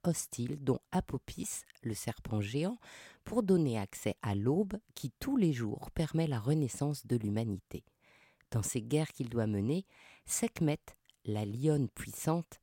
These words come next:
incarne le pouvoir consumant du soleil. Le disque solaire, appelé Ré ou encore Ra, aurait donc créé les éléments de la vie en les faisant sortir de l'océan primordial.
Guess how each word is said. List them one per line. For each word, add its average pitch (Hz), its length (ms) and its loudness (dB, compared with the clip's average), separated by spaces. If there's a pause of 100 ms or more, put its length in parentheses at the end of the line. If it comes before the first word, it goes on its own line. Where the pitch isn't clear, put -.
(140)
incarne 185 480 2
le 107 120 2
pouvoir 143 600 -4
consumant 139 680 -2 (240)
du 139 100 -6
soleil. 95 480 -2 (840)
Le 131 100 -6
disque 165 420 -4
solaire, 123 640 -2 (160)
appelé 95 460 -4
Ré 175 480 -2
ou 104 140 -2
encore 98 520 -2 (140)
Ra, 117 420 -2 (380)
aurait 190 260 4
donc 208 240 2
créé 208 320 2
les 135 280 2
éléments 156 320 2
de 123 80 0
la 101 160 0
vie 113 240 -6 (360)
en 165 60 2
les 185 120 4
faisant 208 280 2
sortir 180 520 0
de 131 80 4
l'océan 127 400 0
primordial. 104 800 -4